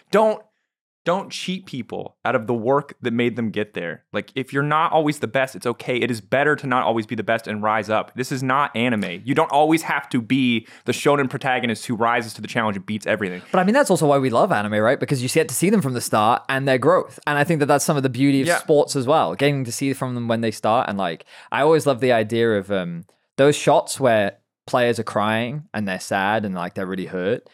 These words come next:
Speaker 2: Those are really powerful
Speaker 1: Yeah,
Speaker 2: because
Speaker 1: people
Speaker 2: the
Speaker 1: get
Speaker 2: moments,
Speaker 1: sad that
Speaker 2: the
Speaker 1: they get shown
Speaker 2: impressions.
Speaker 1: sometimes, but, like, if you watch a shot of,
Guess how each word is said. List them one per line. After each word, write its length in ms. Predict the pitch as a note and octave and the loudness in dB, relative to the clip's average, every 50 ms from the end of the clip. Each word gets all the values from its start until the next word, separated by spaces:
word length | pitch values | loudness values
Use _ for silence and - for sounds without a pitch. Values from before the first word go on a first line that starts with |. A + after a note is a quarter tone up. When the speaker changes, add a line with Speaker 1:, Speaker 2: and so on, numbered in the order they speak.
| _ _ _ - | _ _ _ -2
Speaker 2:
Those 140 | A#2+ C3 D3+ | 0 0 2
are 60 | D3+ | 4
really 160 | D#3 C#3 A2+ | 2 2 0
powerful 840 | - - - - - C3 C3+ C3 B2 A#2+ - G2 E2+ D2+ D2 A#2+ - - | -2 -8 -8 -4 -2 0 2 2 2 0 -2 -4 -6 -6 -6 -8 -6 -4
Speaker 1:
Yeah, 80 | C#3+ C3 | -2 -2
Speaker 2:
because 140 | G#2+ - E2+ | 0 0 0
Speaker 1:
people 100 | F#2+ G#2 | 0 0
Speaker 2:
the 60 | G#2 | 2
Speaker 1:
get 100 | G#2 G#2+ | 2 0
Speaker 2:
moments, 220 | G#2 G2+ C#3+ C3+ | 0 0 0 0
Speaker 1:
sad 80 | C#3+ D3 | 0 0
that 40 | - | 0
Speaker 2:
the 20 | |
Speaker 1:
they 60 | G2+ B2 | 0 0
get 100 | B2+ A#2 | 0 0
shown 120 | - B2 | 0 2
Speaker 2:
impressions. 240 | B2 A#2+ B2+ F#2+ F2+ | 2 2 2 2 0
Speaker 1:
sometimes, 500 | E3+ D#3+ E3 - F3+ E3+ F3 F#3+ G3 - | -2 -4 -4 -2 -2 -2 -2 -4 -2 0
but, 120 | - - A#2 | 2 2 2
like, 280 | A#2+ A2 G#2 - - _ _ | 2 0 0 -2 -8 _ _
if 180 | - B2+ A#2 - | -6 -6 -4 -4
you 120 | D3+ G3+ | -4 -6
watch 440 | F#3 A#2 A2 A#2 B2 C3 C#3 - - - | -2 0 2 4 4 4 2 -2 -6 -8
a 40 | A#2 | -8
shot 340 | - - B2+ A2 A2 A#2 - | -4 0 0 2 2 2 2
of, 420 | - G2+ G2+ F#2+ F#2 - - - | 2 0 0 0 -2 -6 -14 -20